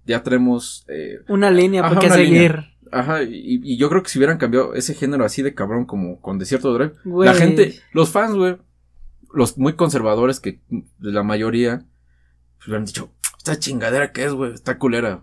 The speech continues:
Speaker 1: A mí me hubiera gustado, ¿a ti te hubiera gustado?
Speaker 2: Güey, a mí me hubiera encantado.
Speaker 1: Eh, pero, pero, o sea, ellos no, ellos no podían hacer eso, no, no podían hacer como Radiohead.
Speaker 2: Sí,
Speaker 1: de
Speaker 2: no,
Speaker 1: que,
Speaker 2: ah.
Speaker 1: o sea, cada álbum es distinto a veces.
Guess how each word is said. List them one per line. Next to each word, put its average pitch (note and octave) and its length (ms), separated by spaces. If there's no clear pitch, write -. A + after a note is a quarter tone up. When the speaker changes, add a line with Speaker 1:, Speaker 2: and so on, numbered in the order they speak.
Speaker 1:
A G2+ 80
mí C#3+ 120
me A3+ 100
hubiera G#2 160
gustado, A#2 680
¿a - 100
ti D3 100
te - 80
hubiera C3+ 140
gustado? C3 240
Speaker 2:
Güey, G#3+ 120
a G3+ 80
mí G3+ 120
me G#3+ 140
hubiera G3 200
encantado. F3 480
Speaker 1:
Eh, C3+ 140
pero, G#2+ 640
pero, G#2+ 140
o - 20
sea, A#2 140
ellos B2+ 140
no, B2+ 180
ellos A#2+ 240
no C#3 140
podían B2 280
hacer B2 280
eso, G#2+ 180
no, A#2+ 220
no A2+ 140
podían A#2+ 220
hacer B2 180
como A2 300
Radiohead. A#2 460
Speaker 2:
Sí, F3 560
Speaker 1:
de D#3+ 100
Speaker 2:
no, F3 140
Speaker 1:
que, E3+ 80
Speaker 2:
ah. D#3+ 340
Speaker 1:
o - 40
sea, G#2 220
cada A#2+ 260
álbum A#2 380
es A2 140
distinto A#2+ 640
a F#2+ 100
veces. E3 500